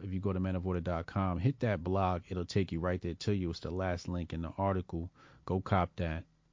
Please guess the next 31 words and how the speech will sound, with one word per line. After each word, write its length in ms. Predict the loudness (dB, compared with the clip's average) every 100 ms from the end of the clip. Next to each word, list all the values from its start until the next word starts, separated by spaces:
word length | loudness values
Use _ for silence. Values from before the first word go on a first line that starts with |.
| _ -2
You 80 |
know 80 | 0
what 60 | 0
I 20 |
mean? 300 | -2 -4 -4
Some 220 | -2 0
of 60 | 2
y'all 200 | 0 0
need 320 | 0 0 0
that. 240 | -2 -4 -8 -18 -20 -20 -20 _
'Cause, 420 | 4 6 4 0 -2
you 120 | 2
know, 140 | 4 4
we're 180 | 4 6
gonna 180 | 6 4
restore 420 | 2 2 2 2
masculinity. 800 | 2 0 -2 -2 0 -2 -4 -8 -14 _ -20 -20 -4
We 80 | 0
gotta 200 | 2 2
get 200 | 0 0
right. 260 | 0 -2 -6 _ _ _ -20 -8
We 120 | -4
gotta 200 | -2 -2
get 180 | -2 -2
right. 240 | -2 -2 -4
We 120 | -4
gotta, 240 | -4 -6 -6
we 120 | -6 -4
gotta 220 | -4 -2
muscle 440 | 0 0 -2 -2
up. 160 | -2